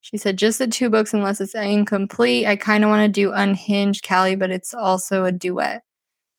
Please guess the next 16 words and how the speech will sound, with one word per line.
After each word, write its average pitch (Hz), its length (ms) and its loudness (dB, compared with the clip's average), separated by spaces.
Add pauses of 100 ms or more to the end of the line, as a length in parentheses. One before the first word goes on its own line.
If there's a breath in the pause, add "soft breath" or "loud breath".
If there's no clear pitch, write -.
(400)
Girl, 196 200 4
you 196 140 0
cannot 185 380 0
talk 165 240 0
enough 170 220 -4
for - 140 -8
that. 226 280 -10
We 190 160 -4
will 185 100 -2
have 180 180 0
to 202 80 -16
put 208 220 2
Unhinged, 196 480 2
Callie 175 240 2
on 170 160 -4
pause. 196 540 -10